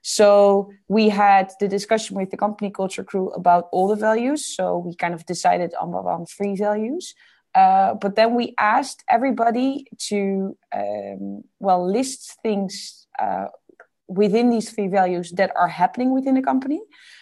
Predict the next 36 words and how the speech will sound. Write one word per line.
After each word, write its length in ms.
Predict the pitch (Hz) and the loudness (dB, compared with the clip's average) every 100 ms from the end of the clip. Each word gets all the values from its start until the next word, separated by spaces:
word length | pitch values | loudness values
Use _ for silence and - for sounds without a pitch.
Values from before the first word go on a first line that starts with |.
| _ | _
but 140 | - 214 | 2 4
also 400 | 233 262 - 240 | 4 2 2 2
what 240 | 202 196 | 0 0
they're 160 | 202 196 | 0 2
missing 480 | 196 220 214 180 | 2 2 -2 -8
in 140 | - 180 | -8 -10
the 60 | |
company. 500 | 190 196 190 202 190 - - _ - | -8 -8 -8 -12 -14 -16 -20 _ -6
And 80 | 202 | -4
I 100 | 202 | -2
think 300 | 220 226 190 | -4 -4 2
that 280 | 214 208 - | 2 2 0
gave 320 | 196 202 185 - - | 0 2 -2 -6 2
us 240 | 202 202 | 2 2
a 100 | - | -2
lot 260 | 196 190 208 | 0 4 4
of 100 | 214 | 2
insight, 520 | 185 185 - 214 240 | -4 -8 -2 -2 -2
because 480 | 202 185 190 180 - _ _ _ _ | -6 -6 -6 -6 -14 _ _ _ _
what 320 | 208 208 220 | -2 0 0
people 320 | 220 254 - 202 | 2 0 0 -6
see, 480 | - 226 214 208 | -4 -2 0 -2
so 180 | - 202 | -2 -4
for 160 | 185 226 | 0 0
example, 480 | 214 233 233 233 208 | 0 -2 0 0 2
one 140 | 202 | 0
of 140 | 196 | 0
the 80 | 196 | -6
values 420 | 180 180 185 185 | -4 -4 -4 -6
is, 400 | - - 180 - - - | -8 -8 -8 -14 -16 -12
uh, 140 | 190 190 | -12 -8
trust. 500 | 220 185 - - - _ _ _ _ _ _ _ - - - _ _ | -6 -4 -8 -14 -20 _ _ _ _ _ _ _ -20 -20 -20 _ _
But 180 | 208 208 | -4 -4
trust 500 | - 277 330 - - | 2 2 2 -2 -8
is 200 | - 208 | -8 -2
something 680 | 226 220 220 220 196 196 202 | 0 0 -2 -4 -2 -4 -6